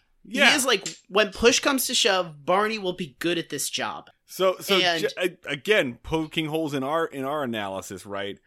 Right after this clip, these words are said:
Speaker 1: Uh, we've been thinking for a while that he's just stuck with them. No, he genuinely believes in Barney at this point. Or he's lying. <laughs>
Speaker 2: Yes, he's
Speaker 1: Again,
Speaker 2: lying to himself. <laughs>
Speaker 1: this, and to, and to his Aunt B. Again, this man lies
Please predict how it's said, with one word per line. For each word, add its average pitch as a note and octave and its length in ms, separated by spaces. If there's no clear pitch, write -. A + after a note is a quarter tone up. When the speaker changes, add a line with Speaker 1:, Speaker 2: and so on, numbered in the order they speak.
Speaker 1:
Uh, G#2+ 320
we've C3+ 160
been C#3+ 140
thinking C3+ 300
for A#2+ 140
a A2+ 40
while A2+ 240
that F#2+ 100
he's A#2 180
just G#2+ 180
stuck G#2+ 300
with G#2 120
them. F2+ 220
No, B2 180
he G3+ 300
genuinely D3 840
believes A#2+ 520
in G#2+ 120
Barney G#2 400
at - 80
this F2 160
point. D#2+ 260
Or E3+ 440
he's D3+ 360
lying. C#3 720
<laughs> C3 100
Speaker 2:
Yes, F#3+ 520
he's C4+ 160
Speaker 1:
Again, C#4+ 100
Speaker 2:
lying D4+ 380
to E4+ 240
himself. G#3+ 880
<laughs> C4+ 80
Speaker 1:
this, G#3 280
and F#3 220
to, G#3 260
and D#3+ 200
to E3+ 100
his D#3 160
Aunt D3 240
B. A2 300
Again, C3+ 560
this F3 240
man G3 280
lies C#3 540